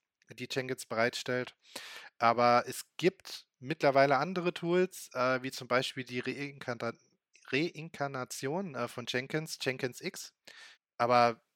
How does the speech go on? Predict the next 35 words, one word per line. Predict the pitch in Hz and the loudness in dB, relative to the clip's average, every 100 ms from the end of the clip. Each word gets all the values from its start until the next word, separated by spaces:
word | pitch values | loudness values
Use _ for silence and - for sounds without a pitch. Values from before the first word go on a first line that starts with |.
| _ _ _ | _ _ _
um | - 123 | -10 -2
ehrlich | 127 - | 0 0
zu | |
sein, | 123 123 123 | 0 2 2
da | 117 113 | 0 0
muss | 127 - | -2 -8
man | 123 113 | -6 -4
tatsächlich | 117 113 120 110 123 | -4 -4 -6 -8 -8
noch | 117 101 | -10 -6
mal | 120 - | -4 -4
<laughs> | |
genauer, | - 120 120 139 120 - _ - - - - | -4 -4 -4 -2 -4 -6 _ -20 -18 -14 0
äh, | |
eingehen. | 117 113 117 120 123 127 127 127 | 2 2 2 0 0 0 0 0
Das | 117 - | -6 -8
ist | - | -10
so | 131 | -8
ein | 127 | -8
großes, | - 123 - 113 | -6 -6 -8 -12
breites | - 107 113 - | -4 2 2 0
Spektrum. | - 113 - - 120 113 - - - - - | -10 -10 -12 -12 -12 -14 -20 -20 -20 -20 -18
Es | - | -10
gibt | 120 - | -6 -4
so | 127 | -2
viele | 123 117 | -2 -4
Tools, | - 120 120 120 - - - 104 | -6 -4 -2 -2 -4 -12 -16 -16
so | - 127 | -12 -12
viele | - 113 113 | -8 -8 -6
Möglichkeiten, | 117 127 - - 117 113 110 117 113 | -4 -6 -6 -2 2 2 2 -8 -14
wie | 110 | -12
man | 110 110 | -6 -4
das | 107 | -4
Ganze | 113 110 117 | -4 -6 -8
umsetzen | 123 120 117 - 117 | -10 -6 -6 -6 -4
kann. | 113 113 | -2 -2